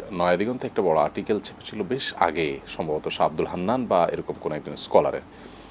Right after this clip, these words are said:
আমার যতটুকু মনে পড়ে। সেখানে তিনি একটা গ্রাফ দেখিয়েছিলেন অসাধারণ, যে বাংলাদেশের সবাই যদি ওষুধ দেয় ফসলের, তাহলে এদেশের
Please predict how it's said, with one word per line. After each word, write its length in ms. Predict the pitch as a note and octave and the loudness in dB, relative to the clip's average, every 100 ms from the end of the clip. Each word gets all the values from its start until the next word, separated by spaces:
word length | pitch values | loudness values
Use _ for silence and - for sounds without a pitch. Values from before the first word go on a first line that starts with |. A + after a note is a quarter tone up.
| - - | -12 -2
আমার 160 | F2 | 0
যতটুকু 400 | E2 D#2+ G#2+ - | 0 0 -2 2
মনে 140 | A#2+ F#2+ - | 0 0 0
পড়ে। 180 | E2 A2+ - - - | 0 -2 -12 -20 -4
সেখানে 320 | - C3 C#3+ | 2 2 4
তিনি 260 | C3 - - | 8 8 8
একটা 260 | - A#2+ A2 - G#2+ | 6 4 4 0 -4
গ্রাফ 340 | E2 G2 A#2 - - - - G2 | 4 6 4 -2 -20 -20 -12 0
দেখিয়েছিলেন 520 | G2 - - - E2+ - - - | 2 6 6 6 4 0 2 8
অসাধারণ, 540 | - C3 F#2 D#2 C#2+ - - - - - | 8 8 0 -4 -6 -8 -20 -20 -20 -4
যে 60 | G2 | 4
বাংলাদেশের 680 | E2+ G2+ G#2+ G#2 - D3+ D3+ - | 8 8 8 6 4 4 2 -2
সবাই 500 | - - G2+ C3+ C3+ | 0 6 8 8 8
যদি 260 | B2+ A2+ A#2 - | 2 2 -2 0
ওষুধ 300 | G#2 - A#2 D2+ | 0 6 4 6
দেয় 180 | D2 B1+ - - | 2 2 -2 2
ফসলের, 340 | G#2 - F2 - - - - - | 2 4 4 2 -4 -20 -4 2
তাহলে 200 | A2+ B2+ | 4 4
এদেশের 420 | G#2+ F3+ - C3+ | 2 2 2 0